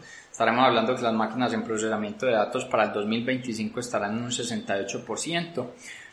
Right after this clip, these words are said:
Lo que tiene que ver con actividades manuales, las máquinas representarán el cuarenta y nueve por ciento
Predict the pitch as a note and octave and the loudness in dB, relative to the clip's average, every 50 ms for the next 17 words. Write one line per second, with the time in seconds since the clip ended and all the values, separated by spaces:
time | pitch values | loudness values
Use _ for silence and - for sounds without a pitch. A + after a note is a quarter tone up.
0 | - - A#2+ A#2 C3 B2+ B2 C3 B2+ C3+ C#3 C3+ - D3 C#3 - D3+ D3 C#3 B2+ | 0 0 2 4 4 4 4 4 4 4 4 6 6 4 6 6 4 4 4 2
1 | - - B2+ B2 A#2 A#2 A#2+ A#2+ A#2+ A#2+ A#2+ A#2+ A#2+ B2+ C#3 C3+ C#3 B2+ A#2+ A#2 | 2 -2 0 2 2 2 4 2 2 2 4 6 8 6 6 6 4 2 2 2
2 | A2+ A2+ A2+ B2 C3 C3 B2+ B2 A#2 A2+ A2+ A2+ A#2 - C3+ B2 A#2 - - - | 2 2 2 2 0 0 0 0 0 0 0 -2 -2 -2 -2 -2 -2 -2 -6 -8
3 | - A2+ A2+ A2+ - G#2+ A2 A2 G#2+ A2+ G#2 G#2 G#2+ A2 A2+ B2+ B2 - - A#2 | -2 -2 -2 -2 0 -2 -2 0 0 0 2 2 2 2 0 -2 -2 0 0 0
4 | A2 G#2+ G#2+ - A2 G#2 G2+ G#2 A2+ A#2+ B2+ B2 - A#2+ A2 - - D#3 F3+ F3+ | 0 0 -2 -2 -4 -4 -4 -2 -2 -2 -2 0 -2 -2 -2 -2 -2 -2 -2 -4
5 | E3 - - D3+ - | -4 -4 -4 -4 -4